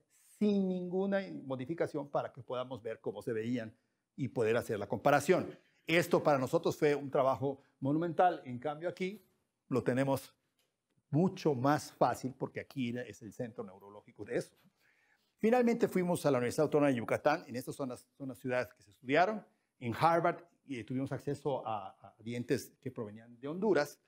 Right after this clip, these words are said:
Y aquí mismo, en un lugar que se llama el Atlas Arqueológico de Guatemala, en el norte, en el Petén, tuvimos acceso a otras colecciones también.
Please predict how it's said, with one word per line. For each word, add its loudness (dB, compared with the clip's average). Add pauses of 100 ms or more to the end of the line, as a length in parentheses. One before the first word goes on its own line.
(240)
Y -4
aquí 0
mismo, -10
en -18
un -10
lugar -4
que -20
se 2
llama 0
el -6
Atlas 0 (300)
Arqueológico -8
de -4
Guatemala, -2 (240)
en -8
el -2
norte, 0
en -4
el -10
Petén, -2
tuvimos -10
acceso -8
a -6
otras -4
colecciones -16
también. -8